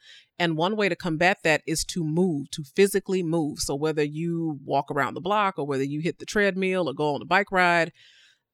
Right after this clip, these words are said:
exercise helps to rewire the circuitry that improves our mood and it reduces anxiety. It floods our body with endorphins. And so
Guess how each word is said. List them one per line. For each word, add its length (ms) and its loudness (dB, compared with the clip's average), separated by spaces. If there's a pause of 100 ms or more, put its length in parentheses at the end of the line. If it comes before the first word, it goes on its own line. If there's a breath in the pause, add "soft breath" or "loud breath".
(240)
exercise 720 2
helps 320 2
to 180 0
rewire 680 2
the 80 -2
circuitry 680 -4
that 200 0
improves 520 0
our 200 0
mood 520 -2
and 160 0
it 80 -4
reduces 500 -4
anxiety. 640 2
It 80 -8
floods 340 0
our 120 2
body 260 2
with 240 -2
endorphins. 800 0
And 160 -2
so 460 0